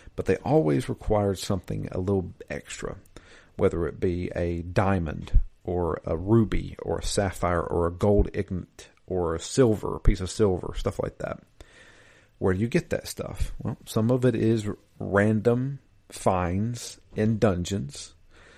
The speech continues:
but there's a guaranteed one whenever you go through the battle arena. So, uh, beating a certain level with a certain battle condition will give you, you know, some gold,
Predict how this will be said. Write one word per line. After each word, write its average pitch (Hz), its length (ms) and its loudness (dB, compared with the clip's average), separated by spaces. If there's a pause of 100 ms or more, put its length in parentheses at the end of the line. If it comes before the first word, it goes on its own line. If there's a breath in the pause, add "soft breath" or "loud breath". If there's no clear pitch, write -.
(800 soft breath)
but - 340 4
there's 101 200 0
a 101 60 -2
guaranteed 135 840 0
one 104 400 -4 (400)
whenever 104 340 2
you 101 140 -2
go 95 240 -2
through 98 220 4
the 98 100 -2
battle 120 520 2
arena. - 460 -6 (1120 soft breath)
So, 85 540 -2 (600 soft breath)
uh, - 340 -4 (200)
beating 117 320 4
a 107 80 2
certain 104 380 0
level 95 500 2
with 98 220 2
a 92 140 2
certain 95 400 -2
battle 127 300 6
condition 98 720 -4
will 101 180 -4
give 92 200 -4
you, 95 340 -4
you 101 160 -2
know, 85 280 -4 (180)
some 113 220 -2
gold, 87 420 8